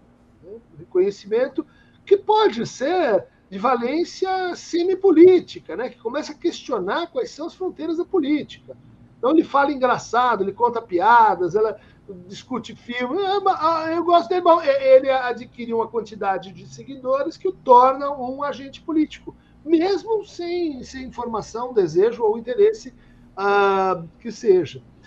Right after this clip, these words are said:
Por quê? Porque essa descompressão entre comunidade e instituição,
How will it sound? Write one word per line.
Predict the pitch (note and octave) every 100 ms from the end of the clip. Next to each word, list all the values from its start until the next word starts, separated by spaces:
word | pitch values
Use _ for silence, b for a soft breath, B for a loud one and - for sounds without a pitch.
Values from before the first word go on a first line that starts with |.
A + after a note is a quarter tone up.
| B B
Por | D4
quê? | - A3+
Porque | - - A#3 G#3
essa | G#3+ B3 B3+ A#3+
descompressão | F#3+ G#3 - G3 D3+ F3 C#3 - A3+ D4 B3+ E3
entre | D#3+ D3
comunidade | - F#3+ F3+ E3+ E3+ D#3+ D3+
e | D#3
instituição, | - - C3+ - G3 A#3 B3